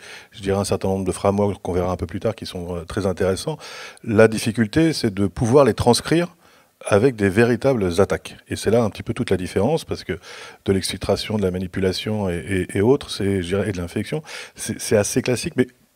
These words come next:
comment on le fait à travers, euh, une plateforme de, de, de d'I A générative ? C'est là toute la question, et on voit que tout doucement, on en découvre de plus en plus. Donc c'est une bonne base, mais c'est loin d'être suffisant.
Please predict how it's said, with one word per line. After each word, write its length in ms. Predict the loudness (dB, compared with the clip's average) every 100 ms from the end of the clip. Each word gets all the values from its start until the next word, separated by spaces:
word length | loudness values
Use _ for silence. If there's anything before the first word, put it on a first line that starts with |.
| -4
comment 340 | 4 6 6 4
on 100 | 4
le 60 | 4
fait 380 | 4 6 4 4
à 120 | 0
travers, 440 | 4 4 6 4
euh, 200 | 4 0 -2
une 120 | -4
plateforme 600 | -2 -2 2 0 0 -4
de, 220 | -4 -4
de, 160 | -6 -6
de 200 | -6 -6 -2
d'I 120 | 0
A 40 |
générative ? 460 | 0 -2 -4 -4 -4 -8 -16 -16 -18
C'est 120 | 2 4
là 60 |
toute 160 | 4 4
la 80 | 2
question, 460 | 2 0 0 2
et 60 | 2
on 100 | 4
voit 220 | 6 6
que 180 | 4 -2 -2 _
tout 120 | 0
doucement, 360 | 0 0 -2 0
on 60 |
en 60 | 2
découvre 280 | 0 -2 -4
de 60 |
plus 200 | -2 0
en 80 | 0
plus. 260 | 0 -4 -6 -16 -20 -10 -6
Donc 100 | 0
c'est 120 | 4
une 80 | 6
bonne 180 | 8
base, 320 | 10 10 8 0 -16 _ _
mais 80 | -6
c'est 120 | 2
loin 140 | 4
d'être 120 | 4 2
suffisant. 380 | -4 -4 -6